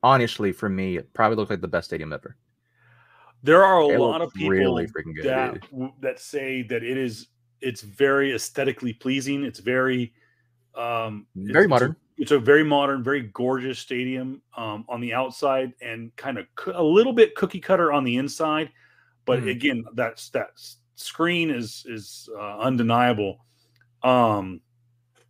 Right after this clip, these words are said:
Speaker 2: now, I'm not trying to toot my own horn, but as the
Speaker 1: Mm-hmm.
Speaker 2: famous, as we wanna talk, make a little wrestling reference in the famous words of Arn Anderson, "Toot, toot." Um, a lot of people actually say that Allegiant Stadium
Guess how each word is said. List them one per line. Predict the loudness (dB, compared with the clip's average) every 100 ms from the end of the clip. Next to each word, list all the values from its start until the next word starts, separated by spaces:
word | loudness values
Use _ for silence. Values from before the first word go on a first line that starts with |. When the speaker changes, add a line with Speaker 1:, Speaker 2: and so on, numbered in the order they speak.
| _ -20 -8
Speaker 2:
now, | 4 8 8 6 0 _ _ _ _ _ _ _ 2
I'm | 2
not | 4 2
trying | 2 2
to | 2
toot | -4 0
my | 2 4
own | 2 2
horn, | 4 4 2 2
but | 2
as | 2 -2
the | -4 -6
Speaker 1:
Mm-hmm. | -2
Speaker 2:
famous, | 0 0 -4 -6
as | -8 -8
we | -6
wanna | -6 -4
talk, | -6 -6
make | -6
a | -6
little | -4 -4 0
wrestling | -2 -2 -6 -6
reference | -4 -4 -4 -8 -8
in | -10
the | -4
famous | -2 -2 -4 -4
words | -4 -4
of | -10 _ -4
Arn | -2 -2
Anderson, | -2 -4 -6 -10 -14 _ _ _ _ -6
"Toot, | -2 -2 -2
toot." | 0 2 0 -4 _ _ _ 0
Um, | 4 6 4 4 0 -4 _ _ _ _ _ _ _ _ -6
a | -2
lot | -2 -2 -4
of | -4
people | -4 -2
actually | -2 -2 -6
say | 0 2
that | 4 2
Allegiant | 2 0 -4
Stadium | -2 2 4 2